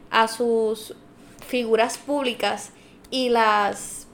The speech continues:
pues, las visten, le hacen vestimentas extravagantes, sumamente caras, y, pues, compiten por cuál es el mejor vestido, y me imagino que por las distintas categorías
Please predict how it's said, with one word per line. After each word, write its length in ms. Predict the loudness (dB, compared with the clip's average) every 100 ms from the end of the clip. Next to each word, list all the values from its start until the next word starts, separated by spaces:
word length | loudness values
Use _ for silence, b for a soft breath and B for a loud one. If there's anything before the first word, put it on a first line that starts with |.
| -2
pues, 140 | 2
las 220 | 4 2 0
visten, 360 | -2 0 2
le 80 | 2
hacen 240 | 0 -2
vestimentas 640 | -4 -4 -6 -6 -4 -2 -2 -2
extravagantes, 1200 | -4 -6 -6 -2 0 0 0 -4 -6 -4 -4 -2
sumamente 720 | -4 -2 -2 -4 -4 -2 -2
caras, 640 | 0 2 2 0 -4 -8 -18 B B B B -20 -16 -6
y, 260 | -4 -2 2
pues, 320 | 2 2 -2
compiten 800 | 0 0 0 -2 0 0 -2 -2
por 400 | 0 2 2 0
cuál 260 | -2 0 0
es 120 | 0
el 100 | -2
mejor 280 | -2 -2 -2
vestido, 420 | -4 -4 -4 -2
y 40 |
me 100 | -2
imagino 420 | -2 -2 -4 -4
que 100 | -4
por 160 | -2 -2
las 240 | -2 -2
distintas 760 | -6 -10 -12 -10 -8 -6 -4 -4
categorías 640 | -4 -4 -2 0 0 -2